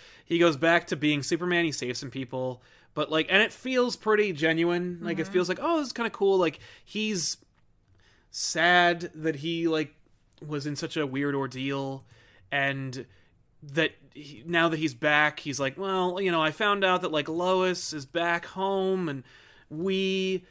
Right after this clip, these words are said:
Speaker 1: you know, we had, like, a weird relationship now where, like, we're gonna kinda be, like, together but separate, like, so she can, like, find herself some more."
Speaker 2: Yeah.
Speaker 1: Uh,
Speaker 2: But
Speaker 1: but
Speaker 2: together, but alone.
Speaker 1: Right.
Speaker 2: <laughs>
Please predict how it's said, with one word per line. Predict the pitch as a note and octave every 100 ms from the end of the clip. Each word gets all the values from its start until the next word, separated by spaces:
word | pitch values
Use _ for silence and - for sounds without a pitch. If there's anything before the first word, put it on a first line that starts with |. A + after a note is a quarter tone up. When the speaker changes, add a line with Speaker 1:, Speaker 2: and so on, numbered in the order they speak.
| _ -
Speaker 1:
you | - C#3+
know, | D3 D3
we | D#3
had, | E3+ F#3
like, | F3
a | D3+
weird | D3+ F3+
relationship | D3+ D#3+ E3 E3+ F#3+ F#3
now | F#3 F#3+ F3+
where, | D#3+
like, | C#3+ C#3
we're | D3+
gonna | E3
kinda | D3+ E3+
be, | D#3+
like, | D#3 C#3 - _ - _ -
together | D#3+ C#3+ E3+ E3 E3+ E3+
but | D3 -
separate, | - F#3 G#3+ G3 F#3
like, | D#3 C3+
so | C#3 C#3+
she | D3+
can, | E3+
like, | D3+ -
find | D#3+ F3
herself | F3+ - F3+ F#3 - - _ -
some | - D3
more." | D3 E3+ F#3 F#3+ G3
Speaker 2:
Yeah. | G#3+ - - - - -
Speaker 1:
Uh, | B2+
Speaker 2:
But | B2+
Speaker 1:
but | D#3+
Speaker 2:
together, | G#3 A3+ F#3
but | D#3+ E3
alone. | D#3+ D3 C3 - -
Speaker 1:
Right. | D3 C3 G2+ - _
Speaker 2:
<laughs> | _